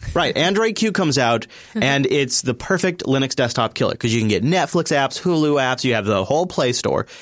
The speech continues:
Speaker 1: you have the Linux underpinnings underneath it, especially on the Android x eighty-six version. And you could just essentially have a Windows or Mac-free, multi-windowed, well-supported
Speaker 2: Right.
Speaker 1: desktop operating system
Speaker 2: That's really interesting.
Speaker 1: that people are making tier one applications for.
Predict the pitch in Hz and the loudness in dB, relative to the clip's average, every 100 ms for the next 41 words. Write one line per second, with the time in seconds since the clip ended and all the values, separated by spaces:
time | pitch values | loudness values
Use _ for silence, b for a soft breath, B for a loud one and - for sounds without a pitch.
0 | B 110 98 104 139 175 180 165 147 147 | B -2 2 2 0 0 0 0 0 0
1 | 127 117 113 107 123 - 78 - 190 202 | 0 0 0 0 0 -2 -4 -2 -2 0
2 | 127 120 113 107 107 85 80 143 135 - | 0 0 0 0 0 -2 -2 -4 -4 -4
3 | 78 - - b b b - 135 131 123 | -4 -6 -12 b b b -2 0 0 0
4 | 120 110 135 127 117 123 107 107 98 92 | 0 0 0 0 0 -2 0 0 -2 -2
5 | 127 190 - 85 73 107 _ - 113 110 | -2 -2 -2 -2 -4 -6 _ -6 -2 0
6 | 107 95 117 123 135 143 135 113 110 107 | 0 0 0 0 0 -2 -2 -2 0 2
7 | 101 98 b b b 104 107 110 - - | 0 -4 b b b -4 -2 -2 -6 -4
8 | 185 170 110 131 - 117 95 101 120 139 | -2 0 0 -2 -6 -6 -2 0 0 0
9 | 127 113 113 98 107 120 147 139 135 131 | 0 0 0 0 0 0 -2 0 0 0
10 | 120 - 117 110 120 110 117 104 90 87 | -2 -4 -4 -2 -2 0 0 2 -2 -2
11 | - - 226 - 269 247 247 196 113 - | -10 -6 -6 -6 -10 -14 -14 -4 -2 0
12 | 135 127 123 113 120 120 123 104 95 98 | -2 0 0 2 0 -2 -2 -2 -2 -8
13 | - 113 110 110 95 - 127 - - - | -4 0 2 0 -2 -2 -2 -4 -8 -10